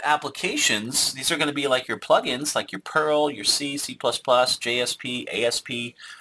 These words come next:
P H P, and so on. Um, those will run, of course, on top of the web server. Now, the web server obviously runs on top of the operating system,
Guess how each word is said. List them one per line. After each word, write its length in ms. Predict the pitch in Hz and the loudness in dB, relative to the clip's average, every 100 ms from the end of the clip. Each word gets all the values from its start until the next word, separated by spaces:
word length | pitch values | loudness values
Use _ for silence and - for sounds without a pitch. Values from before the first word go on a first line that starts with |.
| _ - | _ -8
P 160 | 123 | 0
H 240 | 117 117 - | 0 0 -4
P, 260 | 123 120 | -6 -4
and 140 | 113 98 | 0 0
so 240 | 135 170 | 2 4
on. 320 | 117 107 139 - - - - - | 6 4 0 -8 -20 -20 -20 0
Um, 280 | 110 110 110 113 | 4 4 2 -2
those 320 | 123 180 - | -2 0 0
will 220 | 147 143 | 0 2
run, 160 | 135 127 | 2 2
of 140 | 120 | -2
course, 320 | - 110 107 | -6 -6 -6
on 80 | 104 | -8
top 280 | - 101 98 | -4 -2 -2
of 60 | - | -8
the 80 | |
web 240 | 90 90 - | -4 -4 0
server. 480 | - 104 101 95 - _ | 0 0 -2 -4 -8 _
Now, 100 | - | -4
the 100 | 107 | 0
web 180 | 110 135 | 2 2
server 320 | - 143 139 | 2 2 4
obviously 320 | 87 117 - 117 | 4 4 0 0
runs 240 | 110 107 | -2 -2
on 80 | 98 | -4
top 240 | - 98 | -2 -2
of 80 | - | -2
the 100 | 82 | -2
operating 400 | 90 - 87 82 | -2 -2 -4 -6
system, 440 | - 143 - 151 | 0 2 2 0